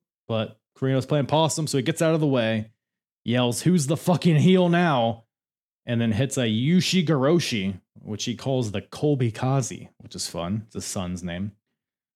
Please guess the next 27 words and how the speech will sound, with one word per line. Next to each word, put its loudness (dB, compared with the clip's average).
Um, -6
lots 0
of -4
big 0
moves 0
from -2
Corino 0
in -2
a -6
row. -2
It's -10
a -6
big -6
D -4
D -4
T, 2
a 2
big -2
S -4
T -4
O, 0
a -4
superplex, -4
a -10
Northern -4
Lights -6
bomb, 0